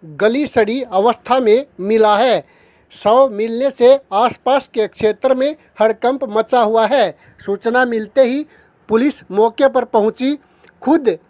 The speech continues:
थाना प्रभारी भी मौके पर पहुंचे हुए हैं। एसएचओ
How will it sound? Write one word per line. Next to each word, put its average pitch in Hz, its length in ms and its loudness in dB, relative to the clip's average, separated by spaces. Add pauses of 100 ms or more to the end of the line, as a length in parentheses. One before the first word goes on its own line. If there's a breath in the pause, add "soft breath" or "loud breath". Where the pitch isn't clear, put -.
(420)
थाना 240 300 0
प्रभारी 269 580 0 (140)
भी 196 140 -2
मौके 247 380 0
पर 269 160 0
पहुंचे 220 380 0
हुए 233 240 2
हैं। 226 300 0 (440 soft breath)
एसएचओ 262 640 0